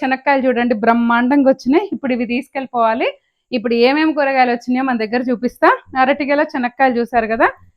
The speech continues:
ఇవి కాకుండా ఇగోండి ఒక బుట్ట నిండా గోంగూర తెంపిన,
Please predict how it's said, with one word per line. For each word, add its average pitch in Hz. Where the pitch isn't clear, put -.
ఇవి 294
కాకుండా 262
ఇగోండి 220
ఒక 269
బుట్ట 254
నిండా 277
గోంగూర 247
తెంపిన, 240